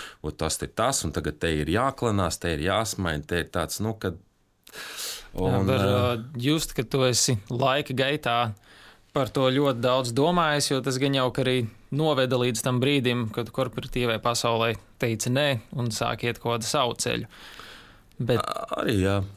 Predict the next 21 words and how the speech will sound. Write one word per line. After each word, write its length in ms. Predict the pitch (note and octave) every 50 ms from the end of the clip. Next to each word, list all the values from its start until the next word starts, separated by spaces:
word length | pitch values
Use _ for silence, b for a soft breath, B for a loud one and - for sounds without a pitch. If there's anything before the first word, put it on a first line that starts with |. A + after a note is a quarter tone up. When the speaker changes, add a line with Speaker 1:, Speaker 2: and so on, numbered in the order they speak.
| - - -
Speaker 1:
arī 240 | - E2+ F2 E2+ E2
jā, 200 | E2 D#2+ D#2 D#2 C#2+ -
tas 220 | - D2 - -
ir 80 | E2 D#2
viens 300 | D#2+ D#2+ D2+ C#2+ - -
no, 260 | E2+ D#2+ D2 C#2 - _ _ _
viens 300 | - D#2 D#2 D2 D2 - -
no. 120 | D#2+ D2+ C#2+ D2 - _ b b b b _
Speaker 2:
Bet 180 | - C3+ - - -
pieskaroties 760 | - E3+ F#3+ F#3+ - - D3+ C3+ B2+ B2+ A2+ C3 B2+ A#2 -
taviem, 480 | - - C3 B2+ B2+ B2 A#2+ B2 B2 G#2+ G2 G2+
ā, 340 | - - A#2+ A#2 A#2 A2+ A2+ G#2
fitnes 580 | - - - F#3+ A3 A3 - C#3+ A#2 A2 -
sasniegumiem, 960 | - - C3+ C#3 C#3 - C3 A#2 A2+ A2 G#2+ A2+ A2 A2 A2 G#2+ A2 A2+ A2 G2+ -
Speaker 1:
Jā. 260 | - F#2 F2+ E2 D#2+ D2+
Speaker 2:
ka 140 | - - D3
tu 180 | C#3 - - B2+
esi 220 | A#2+ A#2+ - B2+
vairākas 640 | A2+ B2 C3 C#3 D3+ C#3+ A#2+ G#2+ G#2+ G#2 - - - - -
medaļas 560 | - A#2 B2 D#3 F#3 F#3+ F3 D3+ C#3+ C3+ - - - -
vinnējis, 680 | - C3+ C3+ D3 E3+ F3+ E3 C#3+ B2+ B2 B2 A#2 -